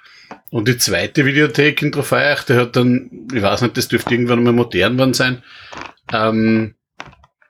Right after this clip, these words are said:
die hat Monique geheißen. Nicht, dass die Besitzerin Monique geheißen hätte, aber das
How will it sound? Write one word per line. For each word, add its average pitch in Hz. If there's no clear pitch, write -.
die 113
hat 117
Monique 117
geheißen. 147
Nicht, 98
dass -
die 104
Besitzerin 104
Monique 117
geheißen 117
hätte, 127
aber 101
das -